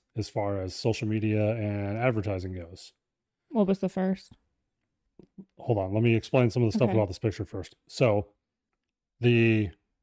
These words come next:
Speaker 1: man firing the rifle in the image. First of all, his optic on the rifle was installed backwards. So imagine if you were looking through a, uh,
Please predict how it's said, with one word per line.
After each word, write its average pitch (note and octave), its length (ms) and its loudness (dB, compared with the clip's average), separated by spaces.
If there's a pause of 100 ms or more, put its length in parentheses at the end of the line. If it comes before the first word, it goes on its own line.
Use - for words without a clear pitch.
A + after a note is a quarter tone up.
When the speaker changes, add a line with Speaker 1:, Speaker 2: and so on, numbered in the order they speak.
Speaker 1:
man B2 420 2 (500)
firing B2+ 280 2
the B2 60 2
rifle G#2+ 520 0 (220)
in A#2 160 2
the A#2 140 4
image. F#2 380 -6 (880)
First C3+ 240 4
of A2 80 -2
all, G2 340 2 (1000)
his B2+ 180 0
optic A#2+ 580 0 (300)
on A#2+ 120 2
the A2+ 80 2
rifle G2+ 500 0 (580)
was A2 140 -4
installed A2 340 0
backwards. G2+ 560 -4 (720)
So - 140 0
imagine C3 440 4
if A#2 100 0
you B2+ 120 4
were A#2+ 120 6
looking A#2 420 2
through A#2+ 680 2 (500)
a, A2+ 300 2
uh, G2+ 680 2